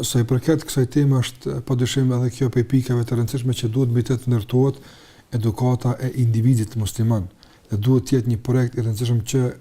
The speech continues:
e udhëheqin dhe zbatojnë ata që mirën me edukimin e, e muslimanëve në përgjithësi. Nga se, sikur që e përmendi Allahu i nderuar, jeta në këtë botë është me sfida, është me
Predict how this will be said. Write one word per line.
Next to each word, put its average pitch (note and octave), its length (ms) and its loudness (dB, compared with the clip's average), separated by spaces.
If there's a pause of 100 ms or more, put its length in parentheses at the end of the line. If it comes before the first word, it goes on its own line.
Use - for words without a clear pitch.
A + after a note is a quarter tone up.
e B2 160 -4
udhëheqin A2+ 640 0
dhe A2 160 0
zbatojnë A#2+ 560 0
ata A#2 240 -2
që A#2+ 80 2
mirën A#2+ 240 2
me A#2+ 160 0
edukimin A2 640 0
e, B2 40 -8 (720)
e A#2+ 80 2
muslimanëve A#2 600 2
në - 100 -12
përgjithësi. G2 440 -4 (760)
Nga B2 160 2
se, B2+ 320 0
sikur C3+ 240 0
që - 160 0
e - 80 -6
përmendi C3+ 320 4
Allahu B2 140 4
i - 20 2
nderuar, C3+ 400 2
jeta C3 320 4
në A#2+ 80 -4
këtë A2 240 -2
botë C#3+ 480 -2
është C3+ 240 -2
me G#2 80 -2
sfida, F#2+ 460 -8 (920)
është C3 220 0
me A#2 40 2